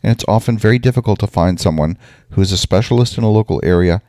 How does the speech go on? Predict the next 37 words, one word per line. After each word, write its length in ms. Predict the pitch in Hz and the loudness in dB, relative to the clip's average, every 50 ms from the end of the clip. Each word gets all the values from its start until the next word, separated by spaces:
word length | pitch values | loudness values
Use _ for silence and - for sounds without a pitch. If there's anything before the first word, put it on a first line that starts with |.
| _ _ _ _ _ - | _ _ _ _ _ -2
and 280 | - 113 117 117 117 | 0 2 2 2 0
understands 640 | - - - 98 101 107 - - 95 87 90 95 - | 0 -2 -2 0 0 -2 -2 -2 -2 -2 -2 -2 -4
your 60 | 101 | -4
business, 360 | 92 - 82 87 98 90 82 - - | -2 0 -2 0 -2 -4 -6 -4 -4
understands 600 | - 95 98 107 107 - - 90 87 82 87 82 | -4 -2 0 -2 -2 0 0 0 0 0 -2 -4
what 220 | - - 87 90 95 | -6 -4 -2 -2 -2
it 120 | 101 - | 0 -2
means 320 | 82 87 87 87 - - | -2 -2 -2 -2 -4 -8
to 80 | - - | -6 -2
be 100 | 101 95 | 0 0
a 80 | 92 87 | 2 2
real 180 | 87 85 78 | 2 0 0
estate 280 | 80 - - - 80 82 | -2 -4 -4 -4 -4 -2
investor. 440 | 82 80 85 85 85 - - - - - _ _ _ _ _ _ _ | -2 0 -2 -2 -2 -4 -8 -10 -10 -12 _ _ _ _ _ _ _
If 120 | 113 - - | -8 -2 -2
you 80 | 117 | -2
can't 280 | 117 - - 135 123 - | 0 0 0 -2 -2 -2
find 320 | - - 131 143 147 143 | -4 -2 -2 0 0 0
that 200 | 120 98 80 - | 0 -2 -2 -2
broker, 460 | - - 76 71 - - 80 92 117 - _ _ | -2 -2 -4 -2 -2 -4 -4 -4 -6 -8 _ _
then 180 | - 117 113 110 | -2 -2 0 0
you 120 | 107 123 | 0 2
have 140 | 139 143 131 | 2 2 2
a 60 | 127 | 0
duty, 380 | 127 113 110 127 135 131 104 90 | -2 -2 -2 0 0 0 0 -2
you 160 | 85 95 107 | 0 0 0
have 120 | 117 113 117 | 0 0 0
a 60 | 117 | -2
responsibility 880 | 104 113 - - - 117 113 - - 107 117 123 123 110 92 92 87 | -2 -2 -2 0 -2 -2 -2 -2 -2 0 0 2 2 0 -2 -4 -6
to 120 | - - | -6 -6
go 220 | 104 - 107 104 98 | -4 0 0 0 0
create 540 | - - - 110 104 98 98 104 110 - - | -2 -2 -2 0 0 2 2 0 0 0 0
that 220 | 95 90 87 - | -2 -2 0 0
broker 300 | - 80 78 - - 73 | -2 -2 -2 -2 -4 -6
by 200 | - - 87 87 | -4 -2 -4 -4
training 580 | - - - - - 110 107 110 110 104 101 95 | -4 -8 -8 -6 -4 -2 0 0 -2 -2 -2 -2
them, 260 | 85 71 67 64 | -2 -2 -2 -4